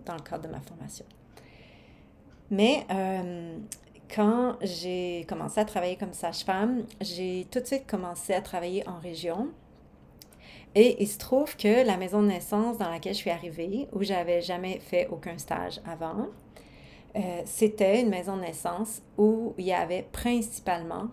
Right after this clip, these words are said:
que des accouchements dans l'eau. Donc, j'ai rapidement été exposée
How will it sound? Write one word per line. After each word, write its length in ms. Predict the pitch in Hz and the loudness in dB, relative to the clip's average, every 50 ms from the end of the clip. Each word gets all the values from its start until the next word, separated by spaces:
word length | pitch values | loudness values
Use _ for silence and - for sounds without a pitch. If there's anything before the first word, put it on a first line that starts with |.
| - - | -10 -14
que 180 | - - 220 214 | 0 4 4 4
des 220 | 208 202 180 - | 4 4 -2 -4
accouchements 380 | 185 180 185 - - - 175 170 | -4 -4 -4 -6 -12 -8 -6 -6
dans 160 | 170 170 - | -6 -6 -6
l'eau. 140 | - - - - - - - - - - - - - - - - - - - - - - - - - - - | -8 -10 -10 -14 -20 -20 -20 -20 -20 -20 -20 -20 -20 -18 -20 -20 -20 -20 -20 -20 -20 -20 -20 -20 -16 -12 0
Donc, 440 | 185 196 220 269 339 320 - - 208 | 4 4 4 4 2 0 -4 -6 -8
j'ai 140 | - 175 190 | -4 -6 -6
rapidement 640 | 180 - 202 226 247 - - - 202 196 196 208 208 - | 2 4 4 4 4 2 -2 0 0 2 2 0 0 0
été 340 | 185 - - 196 180 - - | -4 -4 -4 -6 -6 -4 -4
exposée 840 | 180 180 185 - - - - 165 165 156 156 175 175 196 247 285 | -6 -6 -6 -10 -12 -10 -8 -8 -8 -6 -4 -4 -2 -2 -2 -4